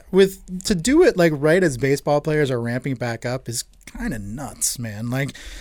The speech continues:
these guys have been on vacation, and what you're doing is very stressful on, like, very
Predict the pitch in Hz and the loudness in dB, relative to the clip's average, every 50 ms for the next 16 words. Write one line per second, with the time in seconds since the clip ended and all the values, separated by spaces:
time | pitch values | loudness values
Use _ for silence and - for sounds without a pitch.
0 | - - - 202 185 185 220 220 226 214 190 185 156 151 170 175 170 165 160 - | -18 -4 -2 -2 2 4 4 4 6 4 4 2 2 4 4 4 4 4 2 0
1 | - 165 180 196 196 180 175 - 190 175 147 151 147 - 156 151 147 147 160 - | 0 0 0 2 2 2 2 2 2 2 2 2 0 0 0 -2 -2 -2 -6 -6
2 | 160 160 151 151 147 143 143 147 185 196 170 165 156 135 127 170 214 226 202 170 | -2 -2 0 0 -2 -4 0 0 0 2 4 2 2 4 4 2 4 6 4 4
3 | 143 143 131 117 120 120 160 170 165 151 - - - 147 139 135 - - - 143 | 4 2 -2 -4 0 2 2 4 4 2 -2 -2 0 0 0 0 -2 -4 -4 -4
4 | 131 123 120 120 110 107 104 - _ - 123 113 135 135 135 131 120 120 | -4 -4 -4 -4 -6 -8 -10 -12 _ -12 -8 -6 -4 -4 -4 -6 -8 -12